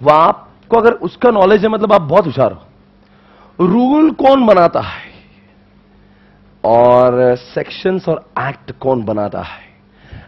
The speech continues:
Act कौन बनाया था, वो तो आपने अभी पढ़ा है। Rules कौन बनाता है, baby? Anybody can answer? Come on, virtual वालों, आप भी जवाब दे दो। हाथ ऊपर करो, virtual वालों।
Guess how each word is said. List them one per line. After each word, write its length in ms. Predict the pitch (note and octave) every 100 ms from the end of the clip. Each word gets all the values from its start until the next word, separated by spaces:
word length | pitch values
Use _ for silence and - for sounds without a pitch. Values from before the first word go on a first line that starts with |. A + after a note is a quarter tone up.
| - G2 A2+
Act 100 | -
कौन 260 | - A3
बनाया 240 | G#3+ G#3+ G#3+
था, 40 |
वो 80 | G3+
तो 80 | G#3
आपने 260 | G#3 G#3
अभी 120 | G#3 G3
पढ़ा 160 | B2+
है। 240 | F2+ - _ _ _ _ _ _ _ _ _ _ _ _ _ _ _ _ _ -
Rules 400 | G2+ D3 F#3+ -
कौन 280 | - D3+ D3+
बनाता 340 | G#2+ G#2+ G#2
है, 160 | F#2+ F#2+
baby? 320 | F#2 G2+ C#3+ A#3 C4+ - - - - _ - -
Anybody 380 | A#3+ D4 C#4 C#4
can 160 | B3+ A#3+
answer? 320 | A#3+ A#3+ E3+ A2+ - _ _ _ _ _ _ _ _ _ _ _ _ _ -
Come 100 | C#3+
on, 120 | G3+ G#3
virtual 360 | F#3+ F#3+ A3
वालों, 200 | A3+ A3+
आप 160 | G#3 G3
भी 80 | F#3+
जवाब 240 | F#3+ E3+
दे 100 | D#3
दो। 180 | F3+ F#4+ - _ _ _ _ -
हाथ 120 | C3+ E3
ऊपर 160 | F3+
करो, 180 | E3+ G3+
virtual 300 | G3+ F3+ G3
वालों। 220 | D3+ G2